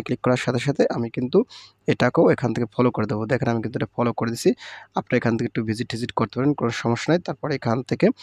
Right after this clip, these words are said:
আমি এখানে চলে যাব। তারপর এখান থেকে এই Discord সার্ভার, এটা তো আমি জয়েন করব। এখানে গোতে ক্লিক করব।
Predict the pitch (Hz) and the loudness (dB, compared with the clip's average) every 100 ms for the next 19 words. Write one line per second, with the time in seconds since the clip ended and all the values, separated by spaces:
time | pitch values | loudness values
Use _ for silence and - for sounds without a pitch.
0 | - - 208 113 104 117 - 127 123 196 | -20 -16 -4 -2 0 -2 0 0 2 0
1 | - 135 139 113 123 117 - 117 160 131 | 0 -2 -2 0 0 0 -2 0 2 2
2 | 117 123 - 143 - - 123 147 117 113 | 2 0 0 -4 -2 -4 -2 -2 -2 -2
3 | 120 117 117 117 113 160 127 120 117 110 | -2 -2 -2 -4 0 -2 0 -4 -4 -6
4 | 110 120 - 151 | -6 -6 2 4